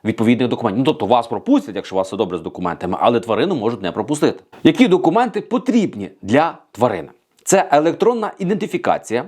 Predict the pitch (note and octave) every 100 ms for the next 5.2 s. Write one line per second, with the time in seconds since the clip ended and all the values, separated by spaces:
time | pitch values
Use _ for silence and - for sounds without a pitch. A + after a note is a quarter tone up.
0 | - _ B2+ D#3 F#3 G3+ G#3+ G3 D#3 -
1 | F2+ - C#3 C#3+ - - F3+ F#3+ F3 D#3
2 | E3+ E3+ D#3 - F2 D#2+ A#2+ - C#3+ F#3
3 | G3 F3+ F3 F3+ D3+ E3+ E3 D#3+ - D#3
4 | C#3 G#2 C3+ C3+ - E3+ E3+ D3+ C#3 D3
5 | G#2